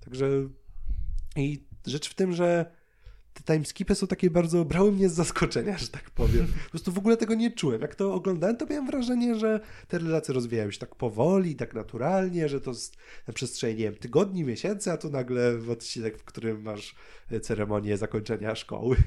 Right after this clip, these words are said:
Speaker 2: No, rozumiem.
Speaker 1: Także to było ciekawe. No i potem powstało kolejne anime, które było z kolei zrobione przez Production I G i to już w ogóle był totalny szok, bo nagle masz, e,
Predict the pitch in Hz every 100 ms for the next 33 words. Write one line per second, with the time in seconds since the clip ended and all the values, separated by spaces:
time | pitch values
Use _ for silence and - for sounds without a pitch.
0 | - 139 139 143 131 123 110 107 - 104
1 | 98 117 120 117 104 104 - - 107 104
2 | - - - 147 190 190 165 160 - 160
3 | 156 151 147 139 165 233 165 110 104 107
4 | 131 180 151 147 156 165 - 151 165 170
5 | 156 147 165 156 160 - 147 147 - 139
6 | 127 123 123 180 156 220 - - - -
7 | 185 196 131 143 151 147 147 160 - 190
8 | 147 131 - 208 175 185 226 220 190 -